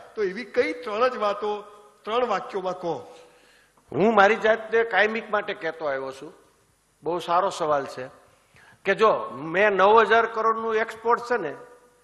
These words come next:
Speaker 2: તો દુનિયાને કોઈ લેવા દેવા નથી, ઓકે? એને કાંઈ વાંધો ય નથી ને એને કોઈ ફરક ય ન પડે.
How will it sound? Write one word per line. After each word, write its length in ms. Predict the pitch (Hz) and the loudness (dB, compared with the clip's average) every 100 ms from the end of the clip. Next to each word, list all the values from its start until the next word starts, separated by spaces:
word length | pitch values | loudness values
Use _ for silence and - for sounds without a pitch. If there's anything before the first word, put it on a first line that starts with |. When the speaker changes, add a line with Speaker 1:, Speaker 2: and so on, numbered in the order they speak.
| _ | _
Speaker 2:
તો 80 | 190 | -12
દુનિયાને 440 | 170 214 220 208 | -6 -2 2 0
કોઈ 200 | 196 208 | 2 2
લેવા 280 | 180 165 160 | 2 2 0
દેવા 260 | 139 143 139 | 0 -2 -4
નથી, 280 | 135 - 127 | -6 -12 -18
ઓકે? 240 | - 202 196 - _ _ _ _ - | -12 -14 -14 -20 _ _ _ _ -8
એને 220 | 180 185 | -4 -4
કાંઈ 180 | 190 175 | 0 0
વાંધો 400 | 147 165 170 156 | 2 0 0 -2
ય 80 | 135 | -2
નથી 220 | 135 156 | -8 -10
ને 100 | 151 | -8
એને 180 | 175 175 | -8 -6
કોઈ 160 | 170 | -8
ફરક 380 | - 170 175 175 | -4 -2 -2 -2
ય 100 | 156 | -6
ન 160 | 143 135 | -4 -6
પડે. 300 | 131 123 | -8 -10